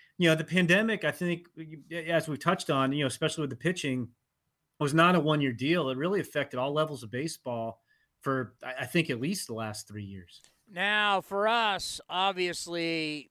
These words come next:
Speaker 2: young players, you know, we went through a stretch, three straight years in the playoffs.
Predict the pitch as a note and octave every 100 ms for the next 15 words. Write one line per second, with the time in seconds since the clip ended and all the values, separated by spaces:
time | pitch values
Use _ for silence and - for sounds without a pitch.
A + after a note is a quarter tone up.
0 | _ C3 D#3 F3 F3 C3 E3 E3+ D#3 C#3
1 | B2 C#3 D3 D#3 E3 F#3 - F3+ E3+ -
2 | - E3+ E3+ E3+ - - _ _ _ _
3 | C3+ E3 D3+ F#3 F3 D3 E3 E3+ E3 C#3
4 | D#3 C#3+ - E3+ E3 E3 E3 D#3+ - -